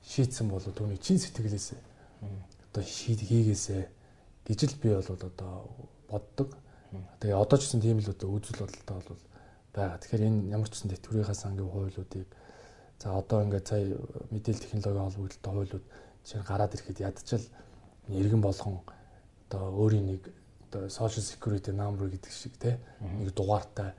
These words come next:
Speaker 1: дугаараар наахад эрүүл мэндийн түүхэн ч байж идэг, боловсролын мэдээлэл нь ч байж идэг. Бүх мэдээллүүд нь гарч идэг. Банкны одоо те хийс дорой юмнууд нь ингээд бүрдэж идэг.
Speaker 2: Мэдэрдэг.
Speaker 1: Хаана ч очиход те ингээд мэдрэгд. Ингээд явах боломж яагаад байхгүй гэж?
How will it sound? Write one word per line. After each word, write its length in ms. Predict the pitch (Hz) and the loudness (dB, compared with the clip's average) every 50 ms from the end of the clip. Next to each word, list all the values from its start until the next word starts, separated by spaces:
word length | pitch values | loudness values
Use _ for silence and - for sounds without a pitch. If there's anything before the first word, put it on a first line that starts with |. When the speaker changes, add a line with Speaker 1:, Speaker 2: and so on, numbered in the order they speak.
| - - - - - - - - - - | -16 -20 -20 -20 -20 -20 -20 -20 -8 -4
Speaker 1:
дугаараар 360 | 107 107 107 107 104 101 101 101 | 0 2 4 4 4 4 0 0
наахад 360 | 101 101 101 98 107 98 107 | -2 -2 -2 -4 -4 -2 0
эрүүл 220 | 104 110 107 104 | 2 4 4 2
мэндийн 260 | 101 98 98 101 98 98 | 2 0 -2 -2 -2 -2
түүхэн 280 | 110 107 95 104 98 | -2 -2 -2 -2 -4
ч 60 | - - | -4 -4
байж 220 | 101 98 92 - - | -4 -4 -4 -8 -8
идэг, 140 | - 104 98 | -6 -6 -4
боловсролын 540 | 104 104 104 110 104 - 107 107 107 107 104 | -4 -4 -4 -4 -6 -6 -8 -6 -4 -4 -4
мэдээлэл 380 | 104 - - 107 101 - - | -4 -4 -4 -6 -6 -6 -8
нь 60 | 107 - | -10 -6
ч 60 | - | -6
байж 200 | 107 104 101 - 107 | -6 -6 -4 -6 -10
идэг. 200 | 104 - 113 - - - - - - - - - - - - - - - - - | -10 -12 -14 -16 -16 -18 -18 -16 -16 -16 -16 -18 -18 -18 -20 -20 -20 -12 -4 -4
Бүх 160 | 147 - - | -2 2 2
мэдээллүүд 440 | 110 104 - 110 101 - 101 95 98 | 2 4 4 2 2 2 0 -2 -2
нь 80 | 98 | -2
гарч 220 | 95 95 95 - - - - | -2 -2 -4 -4 -8 -14 -10
идэг. 160 | - 104 101 - | -8 -8 -4 -2
Банкны 500 | 107 107 107 - - 123 113 101 95 - - - - - - - - - - | -2 -2 -2 0 0 2 2 2 0 -4 -10 -16 -20 -20 -20 -20 -20 -10 -8
одоо 100 | 104 95 | -6 2
те 140 | - 113 107 104 - - - - - - - 120 107 98 107 | 2 2 2 2 -2 -8 -18 -20 -20 -14 -12 -10 -8 -2 0
хийс 200 | 107 101 - - | 0 0 0 0
дорой 240 | - 104 98 98 98 | 0 0 2 2 0
юмнууд 340 | 95 101 101 98 92 - - | 0 0 0 -2 -2 -2 -4
нь 80 | 95 95 | -6 -6
ингээд 160 | 92 95 92 98 | -6 -6 -4 -4
бүрдэж 280 | 104 95 - - - - | -4 -6 -6 -10 -10 -10
идэг. 200 | 104 95 - - 131 | -10 -8 -6 -4 -4
Speaker 2:
Мэдэрдэг. 220 | 120 - - - | -4 -4 -4 0
Speaker 1:
Хаана 240 | 120 123 123 120 117 | 2 4 4 4 4
ч 80 | - 104 | 2 -2
очиход 320 | - - - - 113 - - | -4 -6 -10 -10 -10 -6 -2
те 80 | - 117 | -2 0
ингээд 260 | 104 104 101 101 95 98 | 0 0 0 0 0 0
мэдрэгд. 340 | 98 92 - 107 104 - - - - - - - - - - - - - - - 143 | -2 -2 -2 -4 -4 -4 -8 -16 -16 -14 -14 -14 -14 -14 -18 -20 -20 -20 -14 -8 -2
Ингээд 320 | 139 165 170 180 147 - - - - - - - - - - - - - | 2 6 6 6 6 6 0 -10 -16 -18 -20 -20 -20 -20 -20 -20 -12 -2
явах 240 | - 120 127 127 - - | 2 2 2 2 2 0
боломж 320 | - 110 117 - 139 135 117 113 | -2 -2 0 2 2 2 2 4
яагаад 320 | 113 120 147 156 - - | 6 8 8 6 6 4
байхгүй 320 | 123 110 101 - - 104 98 | 2 0 0 0 -4 -8 -8
гэж? 120 | - - | -8 -8